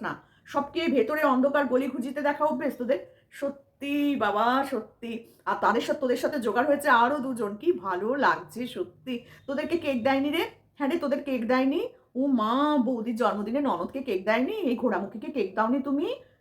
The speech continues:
এই বৌদি, তুমি কেক দাওনি? যদিও তুমি আমার বৌদি না, তুমি আমার বৌমা। হ্যাঁ,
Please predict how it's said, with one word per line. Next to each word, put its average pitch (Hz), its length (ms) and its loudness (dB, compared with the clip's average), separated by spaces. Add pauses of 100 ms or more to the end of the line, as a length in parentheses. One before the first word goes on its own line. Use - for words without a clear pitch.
(140)
এই 359 400 2
বৌদি, 214 480 0
তুমি 269 140 -2
কেক 202 240 -2
দাওনি? 233 240 2
যদিও 170 280 0
তুমি 254 180 -2
আমার 349 160 2
বৌদি 285 300 2
না, 285 240 2
তুমি 262 160 0
আমার 262 240 4 (300)
বৌমা। 277 400 2 (280)
হ্যাঁ, 254 320 2